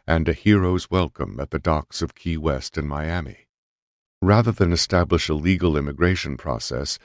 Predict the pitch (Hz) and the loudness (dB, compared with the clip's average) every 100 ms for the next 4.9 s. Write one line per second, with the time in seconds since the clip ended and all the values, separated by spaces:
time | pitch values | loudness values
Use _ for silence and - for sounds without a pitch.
0 | _ _ 73 - 78 64 76 - 80 73 | _ _ -8 -4 -4 -4 -6 -2 0 2
1 | 69 69 71 71 76 78 76 - 76 76 | -2 -4 -4 -2 -2 -2 -2 -6 -8 -8
2 | - 71 82 76 71 76 76 71 69 80 | -8 -2 0 0 -2 -6 -4 -6 -6 -6
3 | 76 69 71 85 90 - 71 73 71 73 | -4 -6 -4 -2 -2 -4 -8 -10 -10 -10
4 | - 82 67 73 85 85 71 69 - | -4 -4 -4 -6 -6 -4 -4 -6 -10